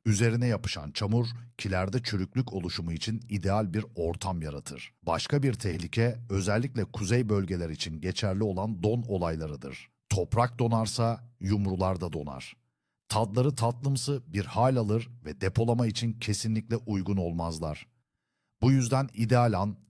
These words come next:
ilk iki sinyal yani yeşillikler ve kabuk size yeşil ışık yaktıktan sonra kuru, güneşli bir günü yakalamaktır. Pek çok bahçıvan her yıl aynı hatayı tekrar eder.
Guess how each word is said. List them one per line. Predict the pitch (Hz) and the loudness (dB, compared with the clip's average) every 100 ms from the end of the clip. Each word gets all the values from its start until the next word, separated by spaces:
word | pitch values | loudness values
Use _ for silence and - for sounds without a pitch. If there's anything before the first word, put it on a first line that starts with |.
| - | 0
ilk | 123 127 - | 0 0 -4
iki | 107 123 | -4 -2
sinyal | 117 107 101 101 110 - - | -2 0 2 2 0 -6 -6
yani | 87 90 95 | 0 0 0
yeşillikler | 82 90 104 92 95 117 110 90 | 0 -2 -2 -4 0 2 2 0
ve | |
kabuk | 85 85 87 120 - - _ | -4 -2 0 -2 -4 -20 _
size | - 113 104 | -6 -2 0
yeşil | 113 92 - 123 - | 2 0 0 -2 -2
ışık | 101 120 120 | -4 -4 0
yaktıktan | 113 104 110 - 113 113 | 0 0 -6 -4 -2 -2
sonra | - 92 90 120 117 - | -2 -2 0 0 -2 -10
kuru, | - 95 113 120 120 | -2 2 2 0 -4
güneşli | 101 98 90 - 104 | -2 -2 -2 -4 -2
bir | 101 78 | -2 0
günü | 92 101 | 0 2
yakalamaktır. | 85 90 82 78 73 - 69 - - _ _ _ | 0 -2 -4 -4 -8 -10 -12 -14 -20 _ _ _
Pek | - 151 - | 4 4 4
çok | 135 117 | 0 4
bahçıvan | 120 113 123 113 120 127 - | 2 2 0 2 2 0 -8
her | - 123 127 | 4 6 6
yıl | 98 113 - | 2 0 2
aynı | 107 123 120 | 4 4 4
hatayı | 95 - 87 95 - | 0 -2 -2 -2 -2
tekrar | 95 - 98 82 | -4 -4 -2 -2
eder. | 69 71 64 | -4 -8 -10